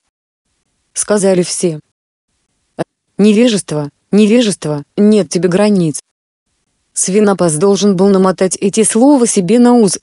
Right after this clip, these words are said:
свинопас, и никто больше, думали остальные. Не нашлось даже ни единого листка небесного растения, уцелел ведь только один, да и тот лежал в гробу, и никто и не знал о нём. Сам король пришёл в лес на то место,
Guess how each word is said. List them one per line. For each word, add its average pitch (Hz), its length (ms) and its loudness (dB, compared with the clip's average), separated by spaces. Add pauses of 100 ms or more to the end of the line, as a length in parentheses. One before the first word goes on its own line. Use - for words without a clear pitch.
свинопас, 202 800 -2 (180)
и 196 100 0
никто 202 340 0
больше, 180 460 -2 (440)
думали 247 360 4
остальные. 196 640 0 (920)
Не 202 120 2
нашлось 226 440 2
даже 233 260 0
ни 226 140 4
единого 196 500 0
листка 190 540 -2
небесного 208 640 0
растения, 170 680 -2 (200)
уцелел 190 360 -2
ведь 185 180 -2
только 180 300 -4
один, 147 360 -2 (200)
да 175 160 -2
и 202 120 0
тот 202 260 -2
лежал 208 360 0
в 196 60 -2
гробу, 202 480 0 (140)
и 196 100 0
никто 196 340 0
и 208 120 2
не 233 140 2
знал 202 320 0
о 185 80 0
нём. 147 380 -2 (880)
Сам 208 360 -2
король 180 420 0
пришёл 190 440 -2
в 185 60 -4
лес 247 280 0
на 185 160 0
то 196 100 -2
место, 196 520 0